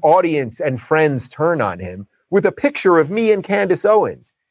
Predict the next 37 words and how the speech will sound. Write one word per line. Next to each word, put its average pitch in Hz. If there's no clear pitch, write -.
Candace 311
was 196
at 226
my 190
house 180
a 143
week 185
before 190
the 151
announcement, 143
helping 202
us 151
pick -
out 139
strollers. 202
I 175
mean, 196
the, 202
the, 196
no, 170
my 196
audience, 220
my 214
YouTube 240
numbers 160
were 156
the 151
best 180
numbers 175
by 139
about 135
twenty-five 160
percent 131
last 139
month 127
than 135
we've 135